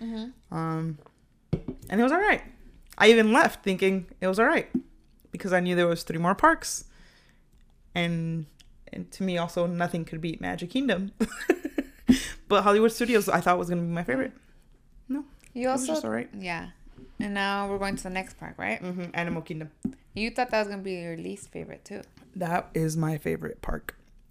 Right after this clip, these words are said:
Speaker 2: Um, besides, uh, Magic Kingdom.
Speaker 1: Yeah, no,
Speaker 2: No,
Speaker 1: of
Speaker 2: we, we
Speaker 1: course.
Speaker 2: don't include Magic Kingdom
Speaker 1: Yeah,
Speaker 2: because
Speaker 1: no, that's already top tier for me.
Speaker 2: <laughs> Magic Kingdom's where the castle is. <laughs>
Speaker 1: Yeah.
Speaker 2: So we're not.
Speaker 1: Yeah.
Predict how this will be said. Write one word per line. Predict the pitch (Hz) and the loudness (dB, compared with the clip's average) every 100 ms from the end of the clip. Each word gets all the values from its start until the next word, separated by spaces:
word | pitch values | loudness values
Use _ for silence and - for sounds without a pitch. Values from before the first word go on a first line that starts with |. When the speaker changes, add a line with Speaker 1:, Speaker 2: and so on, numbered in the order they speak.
| - | 4
Speaker 2:
Um, | 185 185 180 175 170 165 - - - - _ _ _ - - - | 8 8 8 8 4 0 -4 -20 -20 -20 _ _ _ -20 -10 -2
besides, | 180 170 147 | 2 2 2
uh, | 139 - | -6 -4
Magic | 165 151 226 | -2 -2 0
Kingdom. | 220 | 4
Speaker 1:
Yeah, | 190 190 | 6 6
no, | 233 | 4
Speaker 2:
No, | 294 | 4
Speaker 1:
of | 208 | 4
Speaker 2:
we, | |
we | 247 | 4
Speaker 1:
course. | 247 269 | 6 6
Speaker 2:
don't | 262 269 233 - | 4 4 2 0
include | 185 180 - 175 | -4 -2 -2 -2
Magic | 156 151 151 | -2 -6 -8
Kingdom | - 147 - - | -8 -8 -8 -6
Speaker 1:
Yeah, | 190 170 | 0 0
Speaker 2:
because | |
Speaker 1:
no, | 190 | 2
that's | 202 202 | -2 -2
already | 202 185 | -2 -4
top | - - | -4 -10
tier | - - - | -10 -8 -4
for | |
me. | 202 269 | -2 -2
Speaker 2:
<laughs> | - 220 | -6 2
Magic | 220 233 277 | 4 6 2
Kingdom's | 285 262 247 | 2 4 6
where | 185 | 4
the | 170 | 4
castle | 175 - - - | 2 2 0 2
is. | 208 - | 2 4
<laughs> | |
Speaker 1:
Yeah. | 269 247 262 | 6 10 12
Speaker 2:
So | 571 220 - 392 381 320 | 10 8 2 -4 -4 0
we're | 220 247 | 6 10
not. | 240 208 196 - | 10 10 10 6
Speaker 1:
Yeah. | 135 | 0